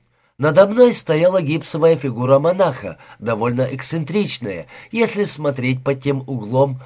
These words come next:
под которым я сейчас смотрел на нее. Одетая в кукольное платье и с оторвавшейся рукой. Это помогло мне вспомнить все. Я вспомнил пустой безразличный взгляд парнишки,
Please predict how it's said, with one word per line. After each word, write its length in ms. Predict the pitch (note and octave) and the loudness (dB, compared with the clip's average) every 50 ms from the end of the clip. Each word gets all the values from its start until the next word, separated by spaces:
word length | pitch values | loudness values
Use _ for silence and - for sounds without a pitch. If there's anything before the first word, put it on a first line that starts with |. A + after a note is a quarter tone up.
| - - _ | -20 -8 _
под 160 | - G3+ G3+ | -4 -4 -2
которым 380 | - F3+ D#3+ C#3+ C3 B2 A#2 A2+ | -4 -4 -2 0 0 0 -2 -2
я 160 | A2 A2 G#2 | -6 -6 -6
сейчас 460 | - - A2+ G2 - - A#2 B2 B2 | -8 -10 -12 -10 -8 -6 -6 -6 -6
смотрел 440 | - C3+ D#3 D#3+ - E3+ G3 F3 D3 | -4 -4 -4 -4 -2 0 0 0 0
на 140 | B2 A2 G#2 | -2 -4 -6
нее. 380 | G#2+ A2+ G#2+ A2 G#2+ F#2+ - _ _ _ _ _ _ _ _ _ _ _ _ _ _ _ _ _ _ _ _ _ | -6 -8 -8 -8 -8 -8 -10 _ _ _ _ _ _ _ _ _ _ _ _ _ _ _ _ _ _ _ _ _
Одетая 560 | - G#2 C3+ D3+ D#3 A3+ A#3+ A#3 A3 G#3+ G#3 F#3+ | 0 2 2 2 4 2 0 2 2 2 2 2
в 60 | - | 0
кукольное 500 | - G3+ G3 G3 G3 F3+ F3+ F#3 C3+ C3 | -4 -4 -4 -2 -4 -4 0 -2 -2 -2
платье 600 | B2+ A#2+ B2+ C3+ C#3+ C3+ C3 D3 D3 C#3+ B2+ - _ | 0 0 2 2 2 0 -2 -4 -4 -4 -6 -10 _
и 60 | - F3 | -12 -12
с 100 | - - | -10 -6
оторвавшейся 920 | - - E3 F3+ E3+ D3+ B2 A#2+ A2+ - - B2+ A#2+ A2 - - C3 C3+ | -6 -2 -2 0 0 0 0 -2 -2 -2 -6 -8 -10 -8 -2 0 0 0
рукой. 440 | D3+ D#3+ - - F#3 E3+ C3+ C3 - _ _ _ _ _ _ _ _ _ _ _ _ _ _ _ _ _ _ _ _ _ _ _ | 0 -2 -4 -4 -4 -4 -4 -6 -10 _ _ _ _ _ _ _ _ _ _ _ _ _ _ _ _ _ _ _ _ _ _ _
Это 340 | - A2+ D3+ E3 E3 F#3 F3 | 0 2 2 4 4 2 2
помогло 500 | - - C3 F3 F3 D#3 E3 F3+ F#3+ F#3 | 2 0 -2 -2 -2 -2 0 0 0 0
мне 200 | D#3+ C#3+ A#2 G#2 | 0 -2 -6 -6
вспомнить 580 | - - - - B2 B2 A#2 B2 B2 C3 B2+ | -8 -14 -6 -2 0 0 0 -2 -4 -6 -8
все. 380 | - - - - F3 D3 - - - _ _ _ _ _ _ _ _ - - - - _ | -8 -10 -4 0 0 0 0 -2 -6 _ _ _ _ _ _ _ _ -20 -20 -20 -12 _
Я 200 | - F3+ A3+ A#3+ | 2 2 4 4
вспомнил 540 | G3 - - - G#3 G#3+ G#3 G3 G3+ G3+ F#3+ | 2 -2 0 4 4 4 6 4 2 0 0
пустой 440 | - D#3+ D3 C3 - - C3+ C#3+ C#3+ | 0 -2 -4 -4 0 2 2 2 2
безразличный 840 | C3 D#3 D3 C3 D3+ D#3+ D#3+ C3 C3 D#3+ D#3+ C3 - - B2+ A#2+ | 2 -2 -2 0 0 0 0 0 -2 -4 -4 -4 -6 -6 -6 -8
взгляд 420 | G2+ F#2+ - A2 A#2+ B2+ B2+ B2+ | -8 -10 -2 2 2 4 4 2
парнишки, 680 | - D#3 E3 E3 F#3 G3+ G3+ D3 B2+ - - G2+ E2 - | 0 0 -2 0 0 -2 -2 -2 -4 -8 -10 -12 -12 -12